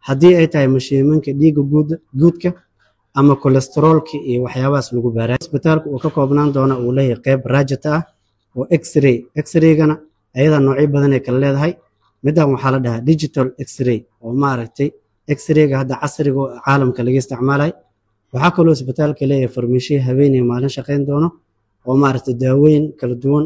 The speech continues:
oo tayadooda wata ay leeyihiin. Sidoo kale isbitaalka waxaa laga heli doonaa adeeg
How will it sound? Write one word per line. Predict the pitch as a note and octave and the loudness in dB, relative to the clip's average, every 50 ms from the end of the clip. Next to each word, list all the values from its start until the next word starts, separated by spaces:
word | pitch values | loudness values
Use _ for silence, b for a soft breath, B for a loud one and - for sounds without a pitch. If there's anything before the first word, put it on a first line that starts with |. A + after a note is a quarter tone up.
| - | -4
oo | - - A#2 A#2 | -8 -10 -10 -10
tayadooda | A2+ - - C3 C#3+ D3 D3 C#3 C3+ B2 A#2+ | -6 -2 0 2 2 4 4 2 2 0 -2
wata | A#2 A#2+ - - E3 D#3+ _ _ _ _ _ _ _ _ _ _ - | -4 -6 -6 -8 -8 -8 _ _ _ _ _ _ _ _ _ _ -8
ay | B2 B2+ | -2 0
leeyihiin. | C3 D3 D#3 D3+ D#3 E3 F3 F#3 F3+ - _ _ _ _ _ _ _ _ _ _ _ - | 2 4 4 4 4 4 2 2 0 -6 _ _ _ _ _ _ _ _ _ _ _ -2
Sidoo | - F3+ F3 F#3 F3 E3 | 2 4 6 6 6 4
kale | E3+ E3 D#3 D#3 | 2 -2 -2 -2
isbitaalka | C3+ - - C#3 - D3 D3 D3 - C3+ | -4 -8 -8 -6 -2 -2 -2 -2 -4 -6
waxaa | B2 B2+ C3 | -6 -4 -2
laga | C3 C3+ C3 | -2 0 0
heli | C#3 C#3 C3+ B2+ | 0 -2 -2 -2
doonaa | A#2+ B2 A#2+ B2 B2+ A#2+ | -4 -2 -4 -4 -4 -6
adeeg | A2+ A#2+ C3+ D#3 D#3 | -4 0 0 0 0